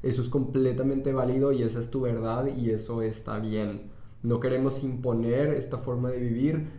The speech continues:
no queremos decirle que todos hagan lo mismo que nosotros, simplemente les estamos contando nuestra perspectiva para que, pues,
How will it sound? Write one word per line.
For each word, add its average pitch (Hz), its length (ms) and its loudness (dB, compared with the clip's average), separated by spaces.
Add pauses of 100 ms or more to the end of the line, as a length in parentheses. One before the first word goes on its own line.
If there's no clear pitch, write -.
no 123 180 0
queremos 120 580 2
decirle 117 340 -2
que 120 80 -2
todos 117 400 -2
hagan 131 220 0
lo 131 80 4
mismo 117 260 2
que 120 80 -2
nosotros, 139 640 -2 (240)
simplemente 123 680 2
les 139 160 2
estamos 113 400 -2
contando 127 520 0
nuestra 131 320 -4
perspectiva 113 760 -4
para 131 240 -2
que, 110 480 -4 (200)
pues, 151 320 -2